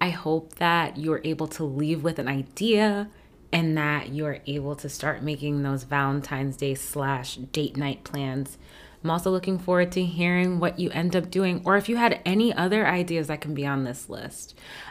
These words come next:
I am going to put up a Q and A, and you can go ahead and shoot your ideas down there. So that's the end of this episode.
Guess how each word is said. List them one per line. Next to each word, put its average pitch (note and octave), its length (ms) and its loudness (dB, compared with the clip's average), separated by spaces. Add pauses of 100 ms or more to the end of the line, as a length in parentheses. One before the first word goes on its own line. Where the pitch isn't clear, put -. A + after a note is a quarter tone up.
I F3 220 8
am F3 260 2
going E3 320 -2
to E3+ 100 -6
put E3 200 -4
up F3 140 0
a E3+ 40 -4
Q E3+ 240 -4
and D#3 140 2
A, F3 320 2
and D3+ 200 -2
you D#3 140 0
can E3 160 -4
go E3 140 2
ahead D#3+ 500 0
and D#3+ 480 -2
shoot F3 240 -4
your D#3+ 180 0
ideas D#3 460 0
down C#3 320 -2
there. A#2 300 -10 (580)
So G#3 400 2 (340)
that's E3+ 200 -2
the E3+ 140 0
end E3+ 180 0
of F3+ 80 2
this F3 240 0
episode. G#3 560 -2